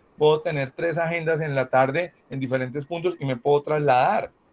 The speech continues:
no como una ciudad grande, una metrópoli que me va a trasladar de un lado para otro, es una hora y media de viaje. Entonces pierdo al día cinco horas de mi existencia sentado en un, en un, en un auto. ¡Qué bobada!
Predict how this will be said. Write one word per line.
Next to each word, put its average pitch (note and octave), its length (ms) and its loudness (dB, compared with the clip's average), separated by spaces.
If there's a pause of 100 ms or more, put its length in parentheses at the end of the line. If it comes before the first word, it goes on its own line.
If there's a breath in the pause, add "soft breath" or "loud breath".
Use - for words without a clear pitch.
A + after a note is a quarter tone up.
(220)
no B2+ 100 -4
como E3 140 -4
una F3 140 0
ciudad C#3 240 2
grande, E3 500 0 (280)
una D3 140 -4
metrópoli D#3+ 500 -2
que C#3+ 100 -6
me B2 80 -4
va B2 80 -2
a C3+ 40 -8
trasladar D#3+ 320 2
de C#3 60 -6
un D#3+ 60 -8
lado E3+ 140 2
para F3+ 140 8
otro, E3 100 -6
es C3 60 -4
una D#3 140 0
hora D#3+ 160 0
y D#3+ 80 -6
media D3+ 340 0
de B2+ 40 6
viaje. D3+ 340 -2 (500)
Entonces C3 240 -2
pierdo F3+ 280 4
al F#3 140 0
día G3+ 240 0
cinco F#3+ 260 -2
horas F#3+ 160 4
de F#3 100 -6
mi D#3 80 -6
existencia C#3 580 -4
sentado C3+ 400 0
en E3+ 60 -4
un, F3 240 -10
en D3+ 140 -10
un, D#3 460 -10 (480)
en C3+ 80 -4
un E3+ 80 -2
auto. A#3 340 -2 (580)
¡Qué A2 120 -2
bobada! A#2 420 2